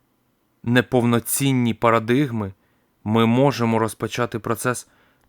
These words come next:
проактивного переписування власних сценаріїв. Одну з найцікавіших історій переписування сценаріїв можна прочитати в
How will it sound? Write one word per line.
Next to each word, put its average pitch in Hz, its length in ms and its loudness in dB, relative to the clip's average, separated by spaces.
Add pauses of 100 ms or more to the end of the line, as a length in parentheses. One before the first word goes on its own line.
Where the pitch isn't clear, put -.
проактивного 120 840 2
переписування 107 840 -4 (460)
власних 110 600 0
сценаріїв. 98 760 -2 (580)
Одну 147 400 4
з 127 220 0 (420)
найцікавіших 131 1000 0 (320)
історій 131 640 2
переписування 117 880 -2
сценаріїв 120 720 0
можна 117 440 0 (480)
прочитати 123 640 0
в 117 220 -2